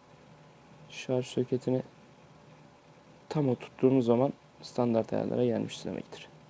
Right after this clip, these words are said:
Şimdi burada nasıl yapacağız diyorsanız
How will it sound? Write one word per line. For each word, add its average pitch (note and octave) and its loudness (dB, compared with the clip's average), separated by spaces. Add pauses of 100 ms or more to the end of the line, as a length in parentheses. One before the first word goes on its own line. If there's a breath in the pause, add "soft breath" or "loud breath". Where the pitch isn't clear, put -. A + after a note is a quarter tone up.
(880)
Şimdi C3 -4
burada A#2+ 2 (2500)
nasıl A#2 -2
yapacağız B2+ 0
diyorsanız - -4